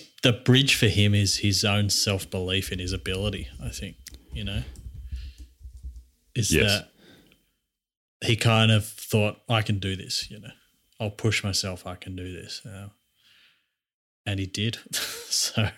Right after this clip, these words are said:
Speaker 1: he kept
Speaker 2: Mm.
Speaker 1: proving himself right, I guess. Um,
Speaker 2: Would, would you,
Speaker 1: it's
Speaker 2: would you
Speaker 1: just
Speaker 2: have
Speaker 1: a
Speaker 2: wanted to, would you have wanted to have that commitment? Right? Do you, do you think it seems like a,
Speaker 1: Uh,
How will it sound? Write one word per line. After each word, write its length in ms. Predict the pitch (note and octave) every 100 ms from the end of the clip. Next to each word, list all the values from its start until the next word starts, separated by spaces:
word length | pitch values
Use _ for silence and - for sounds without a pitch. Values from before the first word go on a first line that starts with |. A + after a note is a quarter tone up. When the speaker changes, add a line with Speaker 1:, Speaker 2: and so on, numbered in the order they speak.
| _ - - - -
Speaker 1:
he 120 | A#2+
kept 240 | - G#2+ -
Speaker 2:
Mm. 40 |
Speaker 1:
proving 280 | A2+ G#2+ A2
himself 440 | G#2 - G#2+ G#2
right, 280 | G#2+ A#2 A#2 - D3
I 100 | G2
guess. 400 | G2+ A2+ C3 - -
Um, 320 | G2+ G2+ G#2+ _ _ - - - -
Speaker 2:
Would, 180 | F2 F#2+
would 200 | G2+ G2+
you, 160 | G2
Speaker 1:
it's 80 | F2+
Speaker 2:
would 100 | G#2
you 60 | G#2
Speaker 1:
just 160 | G#2 F2+
Speaker 2:
have 80 | G2
Speaker 1:
a 20 |
Speaker 2:
wanted 340 | G2 - F2+
to, 440 | - F#2 F2 F2 E2+ - - -
would 120 | F#2+ F2
you 140 | F2+
have 80 | D2+
wanted 400 | D#2+ E2 E2+ C#2+
to 340 | - D#2 D2+ D2
have 360 | C#2 E2 D2 D2+
that 240 | C#2+ -
commitment? 500 | E2+ D#2+ - D#2 - _ _
Right? 200 | E2 G2 - -
Do 120 | - D#2+
you, 80 |
do 160 | C#2 E2+
you 60 | E2
think 200 | F2 D#2+
it 120 | - _ _ -
seems 320 | - D#2+ D#2
like 180 | D#2 D#2
a, 60 | C2+ C#2+
Speaker 1:
Uh, 180 | G#2+